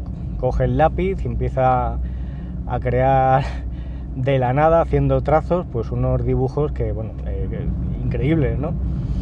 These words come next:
<clears throat> Pero claro, esto pues tienes que tener tu técnica, aparte de, de ser creativo.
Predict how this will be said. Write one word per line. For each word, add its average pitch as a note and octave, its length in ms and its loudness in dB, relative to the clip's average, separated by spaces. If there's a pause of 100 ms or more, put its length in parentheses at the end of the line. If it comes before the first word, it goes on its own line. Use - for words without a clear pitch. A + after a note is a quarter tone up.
(720)
<clears throat> G3+ 540 6 (1000)
Pero A#2+ 160 2
claro, D3+ 240 4 (120)
esto B2+ 220 2
pues C#3 240 0
tienes C3 160 2
que C3 100 2
tener B2+ 300 2
tu C3+ 140 2
técnica, F3+ 800 2
aparte B2 360 0
de, A#2+ 560 4
de A2+ 140 0
ser A#2+ 180 -2
creativo. E3 540 4